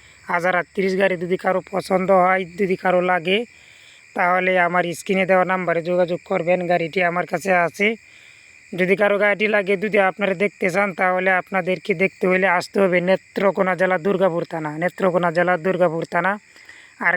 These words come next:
গাড়িটির দাম চাওয়া হচ্ছে দুই লক্ষ ষাট হাজার টাকা, দুই লক্ষ ষাট হাজার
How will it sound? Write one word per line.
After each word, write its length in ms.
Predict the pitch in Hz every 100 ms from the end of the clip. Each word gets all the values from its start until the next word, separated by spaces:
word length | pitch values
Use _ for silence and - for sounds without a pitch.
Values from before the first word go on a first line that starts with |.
| 170
গাড়িটির 340 | 196 180 196 180
দাম 140 | 208 208 -
চাওয়া 200 | 190 190
হচ্ছে 260 | 202 - 226 202 175
দুই 140 | 214 196
লক্ষ 280 | 185 - - 220 -
ষাট 180 | 190 196
হাজার 160 | 196 185 -
টাকা, 180 | 147 135 - - - - _ -
দুই 220 | 175 185 180
লক্ষ 180 | 180 - 175
ষাট 160 | 180 180
হাজার 160 | 185